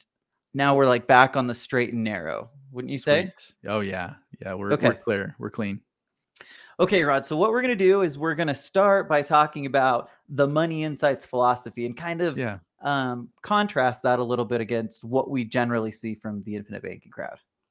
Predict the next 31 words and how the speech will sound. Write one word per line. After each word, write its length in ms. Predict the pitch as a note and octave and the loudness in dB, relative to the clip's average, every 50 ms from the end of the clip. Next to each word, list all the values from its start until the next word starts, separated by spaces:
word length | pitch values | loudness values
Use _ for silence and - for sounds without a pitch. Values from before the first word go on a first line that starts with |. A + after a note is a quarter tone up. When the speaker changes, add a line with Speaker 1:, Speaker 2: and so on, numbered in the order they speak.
| _ | _
Speaker 1:
Okay? 160 | - A#2 A#2 G#2+ | 0 2 2 2
Speaker 2:
Perfect. 360 | G#2 - - - - _ _ | 0 -4 -8 -16 -20 _ _
Speaker 1:
So 120 | - D3 | -2 4
why 160 | C#3+ D#3 F3+ | 6 8 8
don't 100 | F#3 F3+ | 8 6
you 100 | F3+ F#3 F3+ | 4 0 0
kick 200 | - F3 D#3 - | 0 -2 -2 -2
us 120 | D3 - - | -2 0 0
off? 320 | A2 G2 - - - _ _ _ _ _ _ _ _ _ - - - _ | 0 0 -2 -8 -14 _ _ _ _ _ _ _ _ _ -20 -20 -8 _
Speaker 2:
Okay, 220 | C3+ C3+ C3+ A2+ | 2 4 4 4
so 560 | G#2+ - - C3 B2 A#2+ A#2 A2+ A2+ A2+ - - - | 4 4 4 4 6 6 4 2 0 -4 -8 -4 0
on, 560 | C3+ C#3 C#3 C#3 C#3 C#3 C#3 C#3 C3+ C3+ B2 - _ _ _ _ _ _ _ _ _ _ _ _ _ | 0 2 2 2 0 -2 -2 -4 -6 -6 -8 -12 _ _ _ _ _ _ _ _ _ _ _ _ _
like, 200 | - C#3 B2+ - | -2 -2 0 2
what, 160 | E3 F#3 - - _ | 2 2 2 0 _
what 160 | - E3 F#3 | 0 2 2
we 100 | F#3+ G#3+ | 2 2
try 180 | G3 - E3 D3 | 2 4 4 4
to 100 | C#3+ B2+ | 4 2
do 300 | A#2 A#2+ B2 B2+ B2 A#2+ | 0 0 0 2 2 2
is 640 | A2 A2 A2 G#2+ G#2+ G#2 G#2 G#2 G2 - - - - _ _ _ _ - | 2 2 2 2 0 0 -2 -4 -8 -8 -10 -12 -14 _ _ _ _ -8
we, 140 | B2 C3 | -8 -4
in, 180 | - C3+ C3+ C3 | 0 0 0 0
when, 200 | B2 C3 B2+ B2+ A#2 - | 0 0 -2 -2 -2 -4
as 120 | B2+ B2 | -2 0
we're 60 | C#3+ D#3 | 0 0
working 200 | F3 F3 - C3+ | 0 2 2 0
with 120 | B2 - | 0 0
people, 420 | - B2 G#2+ - A#2 A#2 B2 C3+ B2+ | -2 -4 -2 0 0 0 0 0 0
we 100 | C3+ C3 | 0 0
wanna 100 | C#3 C#3 | 2 2
understand 460 | C3 C3 A#2+ - - A#2 A#2 B2 A#2 | 2 0 -2 -2 -2 -2 -2 -2 -4